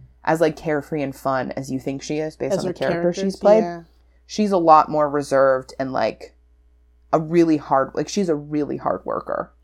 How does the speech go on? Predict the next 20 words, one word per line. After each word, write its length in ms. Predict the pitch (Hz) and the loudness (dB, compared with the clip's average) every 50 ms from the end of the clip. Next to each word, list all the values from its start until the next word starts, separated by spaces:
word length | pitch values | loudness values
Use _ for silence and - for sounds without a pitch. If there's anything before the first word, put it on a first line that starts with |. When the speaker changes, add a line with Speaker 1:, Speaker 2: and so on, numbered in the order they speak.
| _ - | _ -12
Speaker 2:
Okay. 380 | 220 240 - - 196 180 196 226 _ _ _ _ _ _ _ | -12 -12 -10 -10 -12 -10 -12 -14 _ _ _ _ _ _ _
Love 220 | 208 202 196 196 - | -14 -12 -12 -10 -8
that 100 | - 170 | -4 0
Speaker 1:
And 100 | 190 196 | 2 4
a 60 | - 180 | 2 2
Speaker 2:
for 40 | 151 | 0
Speaker 1:
par-, 200 | 147 - - - | 0 0 0 2
Speaker 2:
her. 60 | - | 2
Speaker 1:
I'm 100 | 190 175 | 2 0
sure 160 | - - 170 | 2 0 0
a 60 | 151 | 0
part 200 | - - 151 143 | 2 2 0 2
of 40 | 139 | 4
that 140 | 131 127 - | 2 0 0
came 160 | - 131 131 | -2 -8 -8
from 120 | - - - | -10 -10 -8
Grandma 240 | - - - - | -8 -6 -6 -8
Peterson. 460 | - - - - - 190 208 - - - | -8 -8 -10 -8 -6 -6 -6 -4 0 2
Speaker 2:
<clears throat> 140 | - - - 269 240 214 185 180 | 2 4 4 2 0 0 -2 -4
Yeah. 220 | 175 170 165 170 | -4 -2 -2 -2